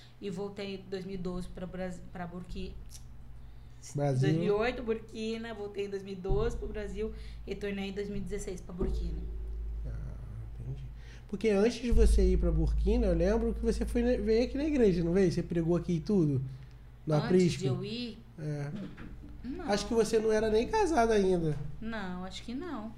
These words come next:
Speaker 1: Eu já estive
Speaker 2: Acho que eu
Speaker 1: muitas
Speaker 2: mas
Speaker 1: vezes
Speaker 2: no
Speaker 1: aqui.
Speaker 2: aprisco aqui, aham.
Speaker 1: É, eu já tinha vindo, mas pregar eu não acredito que eu preguei, não.
Speaker 2: É.
Speaker 1: Solteira, não. Acho que já foi casado que a gente
Speaker 2: Sim.
Speaker 1: veio pregar. Mas solteira, não. Eu vinha, já, eu participei de vários, é, projetos evangelísticos, né?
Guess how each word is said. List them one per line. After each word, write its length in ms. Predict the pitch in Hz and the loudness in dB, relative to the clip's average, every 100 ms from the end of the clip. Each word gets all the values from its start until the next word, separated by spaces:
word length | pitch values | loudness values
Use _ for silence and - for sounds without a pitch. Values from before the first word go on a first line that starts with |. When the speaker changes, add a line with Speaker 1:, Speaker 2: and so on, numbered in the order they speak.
| - - - - | -14 -16 -12 -2
Speaker 1:
Eu 140 | 247 | 0
já 120 | 294 311 | 2 0
estive 280 | - 311 | -2 -2
Speaker 2:
Acho 200 | 330 285 | -4 -2
que 60 | - | 2
eu 60 | 277 | 4
Speaker 1:
muitas 320 | 311 370 - | 4 0 2
Speaker 2:
mas 80 | 202 | 4
Speaker 1:
vezes 240 | 202 233 | 8 8
Speaker 2:
no 60 | 233 | 8
Speaker 1:
aqui. 100 | 247 | 6
Speaker 2:
aprisco 400 | 285 262 214 233 | 6 6 6 4
aqui, 260 | 208 202 | 4 4
aham. 300 | 170 175 175 | 4 4 4
Speaker 1:
É, 120 | 175 180 | 4 0
eu 40 | |
já 120 | 196 | -2
tinha 260 | 208 269 302 | -2 -2 -2
vindo, 260 | 269 214 | -2 -4
mas 240 | 202 208 202 - | -4 -6 -6 -6
pregar 420 | 247 240 226 233 | -4 -2 0 0
eu 40 | 269 | -2
não 100 | 294 | -4
acredito 340 | 294 285 - | -8 -10 -8
que 80 | 285 | -8
eu 60 | |
preguei, 340 | 285 294 285 294 | -6 -6 -6 -6
não. 260 | 302 180 165 | -6 -6 -2
Speaker 2:
É. 260 | 165 175 175 | 0 2 0
Speaker 1:
Solteira, 500 | - 220 208 226 240 | -4 -6 -4 -4 -2
não. 220 | 262 190 165 254 | -4 -6 -8 -12
Acho 160 | 226 - | -12 -10
que 100 | - | -6
já 100 | 220 | -6
foi 180 | 226 | -6
casado 500 | 214 277 269 226 - | -4 -4 -2 -2 -4
que 80 | - | -6
a 40 | 208 | -6
gente 200 | 202 - | -6 -2
Speaker 2:
Sim. 80 | |
Speaker 1:
veio 160 | 165 151 | 2 2
pregar. 440 | 156 208 190 160 - - - - - | 0 -6 -6 -8 -10 -14 -16 -14 -10
Mas 360 | 196 196 196 196 | -6 -4 -4 -4
solteira, 480 | 220 208 226 233 285 | -6 -6 -4 -4 -2
não. 140 | 226 | -2
Eu 180 | 208 277 | -2 -4
vinha, 640 | 240 269 262 254 254 240 | -2 0 2 2 2 0
já, 420 | 226 208 196 196 190 - - - - - - | -2 -2 -2 -2 -2 -4 -6 -4 -4 -4 -4
eu 100 | 214 | -4
participei 400 | 202 202 - 214 | -4 -6 -4 -4
de 120 | 202 | -2
vários, 500 | 202 202 196 196 - - | 0 0 -2 -6 -8 -8
é, 760 | 208 196 185 180 175 170 165 - | -8 -6 -6 -6 -6 -6 -8 -6
projetos 460 | 220 208 190 196 | -6 -4 -6 -8
evangelísticos, 960 | 175 190 185 202 233 220 220 - 208 190 | -10 -8 -8 -6 -8 -8 -10 -10 -12 -10
né? 320 | 196 202 196 | -10 -10 -12